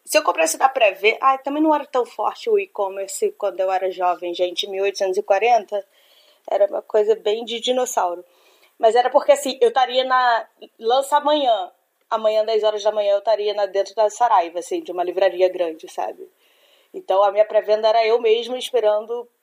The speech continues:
da hora de abrir a livraria. Mas eu entendo muito hoje, ah, principalmente a questão do brinde, a questão da, da, da,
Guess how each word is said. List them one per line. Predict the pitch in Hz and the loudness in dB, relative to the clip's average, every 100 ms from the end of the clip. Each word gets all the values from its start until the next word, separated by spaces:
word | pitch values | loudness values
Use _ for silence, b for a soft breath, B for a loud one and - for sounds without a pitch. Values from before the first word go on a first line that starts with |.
| _ _ | _ _
da | 175 202 202 | -2 2 4
hora | 202 214 | 2 2
de | 214 | 0
abrir | 208 208 | 0 -2
a | |
livraria. | 202 208 233 226 196 175 175 _ _ _ _ _ _ _ | -4 -2 0 0 -4 -6 -14 _ _ _ _ _ _ _
Mas | 196 214 214 220 | 0 2 2 0
eu | 233 | -2
entendo | 240 - 240 254 262 | -2 -2 0 0 -6
muito | 233 240 262 269 320 415 247 | -4 -4 -4 -4 -4 -4 0
hoje, | 220 196 - 254 262 _ - | 0 0 -6 -12 -16 _ -2
ah, | 208 | 0
principalmente | - 254 233 214 | -2 -6 -4 -4
a | |
questão | 220 214 269 | -2 -2 -2
do | 285 | -4
brinde, | 285 254 220 | -4 -2 -4
a | |
questão | 220 220 240 | -4 -4 -2
da, | 240 233 226 | 2 4 4
da, | 214 208 202 | 2 2 0
da, | 202 196 190 170 | 0 0 0 -8